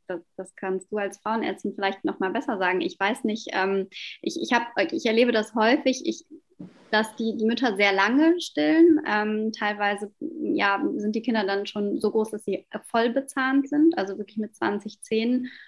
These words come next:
Und da ist es natürlich ein Problem, wenn nachts, ähm, gestillt wird und, ähm, die Kinder dann, ähm, eben,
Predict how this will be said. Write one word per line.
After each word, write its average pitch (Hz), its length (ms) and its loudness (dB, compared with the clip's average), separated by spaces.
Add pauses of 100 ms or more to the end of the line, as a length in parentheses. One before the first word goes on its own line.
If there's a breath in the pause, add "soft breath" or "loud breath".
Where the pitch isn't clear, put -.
(160 loud breath)
Und 214 300 0
da 208 220 4
ist 269 120 -6
es 254 140 -6
natürlich 240 300 -4
ein 240 120 -2
Problem, 220 480 0
wenn 208 220 -2
nachts, 247 320 -2 (260)
ähm, 185 340 0
gestillt 190 540 -2
wird 214 220 -2
und, 196 400 -2
ähm, 185 260 0
die 185 80 -6
Kinder 208 460 -2
dann, 202 500 -2
ähm, 202 480 -4
eben, 196 380 0